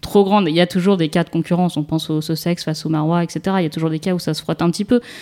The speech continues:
Mais dans l'ensemble, le programme européen est bien fait pour éviter que, euh, tout le monde, euh, puisse trop se disperser, tandis qu'en Angleterre et, euh, et en Irlande, il y a, il y a pas, il y a pas ce, ce contrôle commun des courses, euh, de groupe un, de groupe.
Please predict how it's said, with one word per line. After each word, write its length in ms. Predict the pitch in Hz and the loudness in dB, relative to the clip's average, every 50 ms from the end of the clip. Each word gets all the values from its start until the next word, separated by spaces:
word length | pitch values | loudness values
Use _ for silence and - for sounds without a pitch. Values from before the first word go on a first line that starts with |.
| - - - - - | -20 -20 -8 -2 0
Mais 100 | 180 175 | 2 4
dans 140 | 190 185 | 4 4
l'ensemble, 320 | 175 175 185 - - 240 214 | 4 2 0 0 0 0 0
le 60 | 175 | 0
programme 300 | - - 175 175 175 180 | 0 2 2 2 2 2
européen 360 | 170 160 170 - 196 202 214 | 2 2 0 0 0 0 2
est 120 | 196 165 160 | 2 0 0
bien 180 | 165 170 175 | 0 0 0
fait 160 | 170 - 220 | 0 0 -2
pour 200 | 220 - - 170 | -2 -2 0 0
éviter 340 | 165 160 165 160 - - 208 | 0 0 0 -2 0 -2 -2
que, 140 | 208 - 175 | 0 0 0
euh, 140 | 160 151 160 | 0 0 0
tout 140 | 156 - 165 | -2 -2 0
le 60 | 165 | 2
monde, 220 | 175 196 208 202 180 | 4 4 4 4 2
euh, 160 | 165 160 165 | 0 0 -2
puisse 360 | 160 - - 196 190 - - 160 156 | -4 -4 -4 -4 -2 -2 -2 -4 -4
trop 260 | - - - 202 208 | -4 0 2 2 2
se 120 | 208 - | 2 0
disperser, 520 | 180 170 175 170 - 185 180 - - 220 208 | -4 -4 -2 -2 -2 -2 -2 0 0 -2 0
tandis 280 | - 170 160 165 165 | 0 0 0 0 0
qu'en 160 | - - 160 | 0 0 0
Angleterre 480 | 160 160 156 160 165 165 - 196 196 185 | 0 2 0 0 -2 0 0 0 2 2
et, 220 | 165 160 160 156 156 | 2 2 2 2 2
euh, 100 | 151 156 156 - - - - - - - - _ _ - | 0 -2 -4 -8 -18 -20 -20 -20 -20 -20 -20 _ _ -4
et 120 | 175 165 | 0 2
en 120 | 160 156 160 | 4 4 4
Irlande, 320 | 156 151 160 190 226 226 | 4 4 4 4 4 2
il 40 | 180 | 2
y 20 | |
a, 60 | 156 | 2
il 60 | 147 143 | 2 2
y 40 | |
a 40 | 156 | 0
pas, 360 | 151 156 190 190 190 190 185 | 0 2 2 2 2 0 0
il 540 | - - - - - - - - - - - | -2 -6 -8 -8 -10 -10 -10 -10 -10 -8 -4
y 80 | - 160 | -2 -4
a 60 | 156 | -2
pas 200 | 156 - 180 190 | 0 0 0 0
ce, 680 | 185 - - 170 165 160 160 160 156 156 156 165 156 160 | 0 -2 0 0 2 2 2 2 0 0 -2 -2 -4 -4
ce 160 | - - - | -6 -6 -6
contrôle 440 | - - 185 180 - - 196 190 - | 0 2 0 2 2 2 2 2 2
commun 440 | - - 190 180 185 190 214 247 | 2 2 2 4 4 4 4 4
des 220 | 247 190 180 170 160 | 2 2 0 -2 -2
courses, 360 | - - 185 185 - - - | -2 -2 -4 -4 -4 -4 -2
euh, 260 | 165 156 156 156 165 160 | 0 0 0 0 0 0
de 140 | 160 175 | 0 0
groupe 260 | 170 - 170 175 165 - | 0 2 0 0 2 2
un, 160 | 190 208 208 | 2 2 2
de 100 | 190 175 | 2 2
groupe. 340 | 160 - 185 240 254 - | 2 4 4 4 4 4